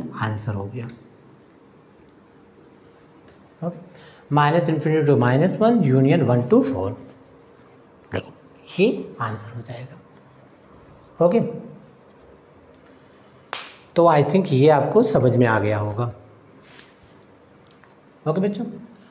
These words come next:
चलो, तो आज हमने यहाँ पर domain range पढ़ लिया और inequality complete कर लिया, ठीक है। तो आज का बच्चों lecture हम यहीं over करते हैं, ठीक है। फिर next lecture में हम range पढ़ेंगे,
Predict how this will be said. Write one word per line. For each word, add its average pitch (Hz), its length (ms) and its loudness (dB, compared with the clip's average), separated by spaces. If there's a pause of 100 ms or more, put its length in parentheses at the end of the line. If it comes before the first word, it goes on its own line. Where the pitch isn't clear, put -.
(680)
चलो, 147 200 2
तो 185 580 4 (640)
आज 156 220 4
हमने 170 220 2
यहाँ 160 260 2
पर 208 160 4
domain 143 280 4
range 143 260 4
पढ़ 156 160 4
लिया 170 220 4
और 180 200 4
inequality 135 640 2
complete 120 400 0
कर 110 200 -4
लिया, 113 260 -4 (360)
ठीक 196 120 0
है। 262 100 4 (800)
तो 151 160 4 (220)
आज 147 220 2
का 170 100 2
बच्चों 151 280 2
lecture 147 300 2
हम 180 140 4
यहीं 131 200 4
over 117 280 4
करते 113 300 -2
हैं, 110 260 -10
ठीक 196 200 -2
है। 233 100 2 (400)
फिर 135 100 2
next 147 260 4
lecture 147 360 2
में 170 120 2
हम 214 340 2 (280)
range 123 340 2
पढ़ेंगे, 101 380 -6